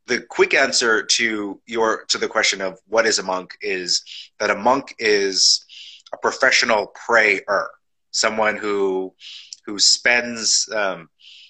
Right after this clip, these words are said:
the, their time, um, in prayer. And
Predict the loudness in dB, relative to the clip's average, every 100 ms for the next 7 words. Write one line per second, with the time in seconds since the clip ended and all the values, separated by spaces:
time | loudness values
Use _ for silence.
0 | _ _ -2 0 2 0 -2 -4 -10 _
1 | -2 2 2 2 2 2 0 -8 -16 -10
2 | -10 -10 _ _ _ _ _ _ -2 -2
3 | -2 -10 -12 -4 2 2 0 -8 _ -20
4 | -20 -20 -20 _ -2 2 2 -2